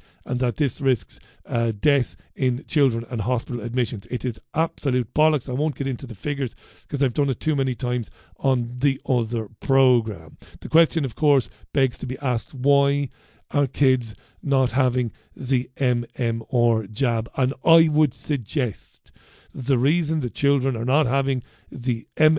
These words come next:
M R jab in the numbers that we would have seen maybe five, ten years ago, I would say, and this is just a guess, the reason is,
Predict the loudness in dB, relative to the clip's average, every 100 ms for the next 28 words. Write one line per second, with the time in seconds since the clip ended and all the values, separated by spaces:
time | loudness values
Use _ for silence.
0 | -2 0 0 0 2 2 2 -2 -4 -6
1 | _ _ 2 4 4 -2 -6 0 2 4
2 | 2 4 2 2 2 0 -8 _ _ -10
3 | -2 0 0 0 2 2 2 0 0 -2
4 | 0 -2 -4 _ _ -2 2 2 0 2
5 | 2 2 0 0 0 2 0 0 0 4
6 | 4 2 -2 -14 -14 2 2 2 2 0
7 | 0 -2 -8 -2 2 2 0 -2 -2 0
8 | 0 0 -4 -16 -20 _ -6 0 2 2
9 | 2 2 0 -2